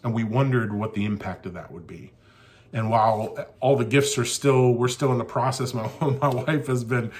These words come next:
figuring out all these ways to do no contact pickups for gifts and stuff to get out. Because in the midst of this season, and, you know, I know people have been out of work and I know people have been struggling,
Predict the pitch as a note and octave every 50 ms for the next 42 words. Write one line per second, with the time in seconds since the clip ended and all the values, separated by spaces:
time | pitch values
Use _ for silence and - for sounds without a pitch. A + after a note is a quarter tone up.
0 | - - - - - - _ - - - - D3+ C3 B2+ B2 B2+ B2 B2 A#2+ A#2+
1 | A#2 A#2+ A2 A2 A#2 A#2+ A#2+ A#2+ A#2+ A#2 - B2 G#2+ A2+ A2+ A2+ A2 G#2+ G#2+ A2
2 | G#2+ - - A2 A2+ A#2+ A#2+ A#2 - - - B2+ A#2+ A#2 A#2 - - B2 A2 B2
3 | B2 - - _ - - - _ - - - C#3+ - D3+ C#3 - - - - -
4 | - B2 A2 - - C#3 C3 - - - - B2 A#2+ - - C3 B2 B2+ - B2+
5 | B2+ A#2+ A#2+ - - - - - - - - _ _ - B2+ - C#3+ B2+ B2 B2+
6 | A#2+ A#2 A2 A2+ B2+ C#3 D#3+ D#3+ D#3+ - - - B2 G#2+ G2+ G2+ A2 A#2+ B2+ B2+
7 | - - - B2 A#2+ A#2+ A#2 G#2 F#2+ F#2 F#2+ F#2 G2 F#2+ F#2 F2 F2+ F#2 F#2+ G2+
8 | G#2+ G#2 G2 F#2+ F2+ F#2+ F#2 A2 A#2 A#2 A#2+ A#2+ B2+ B2 B2 B2 - A#2 G2+ G#2
9 | G2+ G2 G#2+ G#2 G#2 G#2 G2 F#2 F#2 G2+ G#2 G2+ - G2 F#2 G2 G#2 A2 A#2 A#2+
10 | A#2 - A2+ - G#2 G#2 G2+ G#2 G2+ - - - A2+ A2 G#2 G#2 G2 F#2+ F#2+